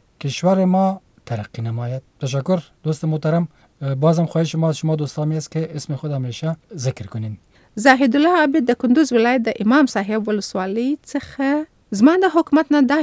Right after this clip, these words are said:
Speaker 2: هیله ده چې باید ځوانانو ته کارونه پیدا کړي او مصروف یې وساتي. د ایران تللو ته یې مجبور نه کړي. په ایران کې افغانان ډېر ځورېږي او ځوانان په مختلفو نومو اعدامیږي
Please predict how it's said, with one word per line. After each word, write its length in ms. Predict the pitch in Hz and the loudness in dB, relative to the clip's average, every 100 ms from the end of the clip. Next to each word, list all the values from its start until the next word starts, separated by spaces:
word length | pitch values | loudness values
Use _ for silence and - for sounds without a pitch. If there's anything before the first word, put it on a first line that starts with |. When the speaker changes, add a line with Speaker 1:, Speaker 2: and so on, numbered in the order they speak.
| 247 | 2
Speaker 2:
هیله 160 | 226 | 0
ده 160 | 202 240 | 0 -2
چې 120 | - | -2
باید 240 | 202 202 | -4 -4
ځوانانو 400 | 202 175 190 202 | -4 -4 -4 -4
ته 160 | 226 269 | -4 -4
کارونه 340 | - 294 285 | -2 2 2
پیدا 280 | 214 196 185 196 | 0 -4 -6 -8
کړي 140 | 202 202 _ _ - | -6 -8 _ _ -2
او 240 | 214 214 | 2 2
مصروف 400 | 247 285 - 254 - | 4 2 2 -6 -6
یې 80 | 180 | -10
وساتي. 420 | 190 - 185 180 196 _ _ _ - | -8 -12 -10 -10 -12 _ _ _ -4
د 20 | 208 | -2
ایران 420 | - 208 208 220 | 2 2 2 0
تللو 320 | - 233 247 | 2 2 2
ته 120 | 254 | 0
یې 220 | 269 269 254 | 0 2 2
مجبور 300 | 247 233 277 | 2 0 4
نه 160 | 277 285 - | 6 4 0
کړي. 160 | 175 214 _ _ - | -10 -10 _ _ -4
په 200 | 208 208 - | -2 -2 0
ایران 240 | 220 262 349 349 | 4 6 4 4
کې 120 | 392 381 _ _ _ - 214 | 2 2 _ _ _ -2 0
افغانان 420 | 220 226 254 240 262 | 2 2 4 4 6
ډېر 120 | 269 202 | 4 4
ځورېږي 480 | 175 180 190 185 175 _ _ _ - 196 | -2 -2 -4 -4 -6 _ _ _ -6 -2
او 260 | 190 196 180 175 - | -2 -2 -4 -8 0
ځوانان 380 | 196 214 269 320 320 - | 2 4 6 6 4 2
په 200 | 240 220 220 | 0 2 2
مختلفو 500 | 240 - 302 392 208 | 0 0 0 2 0
نومو 240 | 196 190 190 | 2 2 0
اعدامیږي 880 | 196 _ - 208 202 214 254 277 294 | -4 _ -4 0 2 6 4 4 0